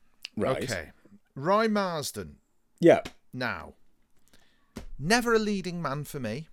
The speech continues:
Speaker 2: I'm afraid.
Speaker 1: Okay.
Speaker 2: I don't think he's got... I, I, I'm sort of with Eric Sayward when he referred to Colin Baker as not having the gravitas. He's not a leading man.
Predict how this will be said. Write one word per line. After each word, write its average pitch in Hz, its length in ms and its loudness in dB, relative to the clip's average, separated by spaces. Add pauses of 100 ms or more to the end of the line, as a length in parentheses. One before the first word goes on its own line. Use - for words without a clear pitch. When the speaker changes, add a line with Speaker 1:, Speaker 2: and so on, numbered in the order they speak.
(100)
Speaker 2:
I'm 123 100 -12
afraid. - 360 0 (440)
Speaker 1:
Okay. 359 180 -2 (560)
Speaker 2:
I 147 100 -2
don't 208 220 -2
think 202 220 -6
he's 180 260 -10
got... - 520 -8 (540)
I, 147 460 -6
I, 151 100 -2
I'm 160 120 -6
sort 160 320 -4
of 131 180 -10
with 139 280 -10
Eric 139 320 -6
Sayward 113 640 -4
when 104 140 -6
he 104 80 -4
referred 104 380 -6
to - 60 -2
Colin 101 340 -8
Baker 104 400 -6
as 90 140 -12
not 104 160 -8
having 101 200 -10
the 104 80 -10
gravitas. 107 680 -10
He's 107 160 -12
not 127 160 -10
a 139 60 -8
leading 123 520 -12
man. 101 360 -8